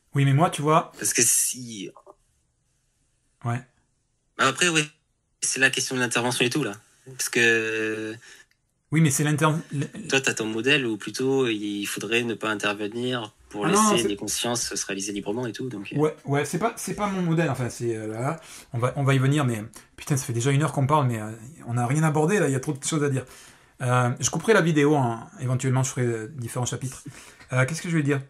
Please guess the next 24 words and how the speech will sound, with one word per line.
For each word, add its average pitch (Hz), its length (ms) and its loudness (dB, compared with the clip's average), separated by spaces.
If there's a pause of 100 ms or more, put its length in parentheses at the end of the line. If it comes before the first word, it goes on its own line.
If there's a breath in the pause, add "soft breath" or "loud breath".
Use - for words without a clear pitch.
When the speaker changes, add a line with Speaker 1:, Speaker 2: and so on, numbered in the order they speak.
(300 loud breath)
Speaker 1:
Mais 143 80 4
oui, 208 120 6
mais 160 120 6
là, 190 180 4
tu 165 180 -4
vois, 175 80 6
il 165 40 4
y - 20 4
a 131 60 4
la 127 60 2
question 147 280 0
du 131 140 4
libre 139 240 2
arbitre, 143 600 4
et 123 60 -6
moi, 147 240 4
pour 135 140 -2
moi, 143 120 2
ça, 135 120 -4
c'est 135 100 -2
une 120 80 2
question, 131 360 0
euh, 113 100 -4
fondamentale. 135 680 2